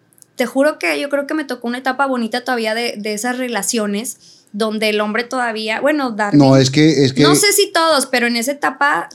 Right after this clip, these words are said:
Speaker 1: sí me tocó bien bonito, ajá.
Speaker 2: todo también depende de cómo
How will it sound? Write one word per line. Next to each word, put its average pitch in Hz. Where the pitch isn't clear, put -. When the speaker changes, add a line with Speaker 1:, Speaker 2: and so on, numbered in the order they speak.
Speaker 1:
sí -
me 214
tocó 262
bien 233
bonito, 226
ajá. 214
Speaker 2:
todo 143
también 135
depende 131
de 127
cómo 117